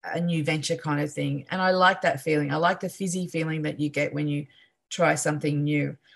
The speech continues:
Um, so I, I, I'm hesitant to call myself an artist as such or an illustrator as such. So I tend to say that I'm a, I'm a creative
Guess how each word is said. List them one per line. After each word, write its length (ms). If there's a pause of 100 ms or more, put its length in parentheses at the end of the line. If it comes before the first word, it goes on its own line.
(300)
Um, 520 (440)
so 500 (340)
I, 160 (120)
I, 160 (800)
I'm 140
hesitant 540
to 60
call 180
myself 360 (100)
an 120
artist 560 (560)
as 200
such 280
or 100
an 140
illustrator 560
as 240
such. 180
So 320
I 80
tend 300
to 80
say 280
that 140
I'm 160
a, 180 (1500)
I'm 120
a 80
creative 720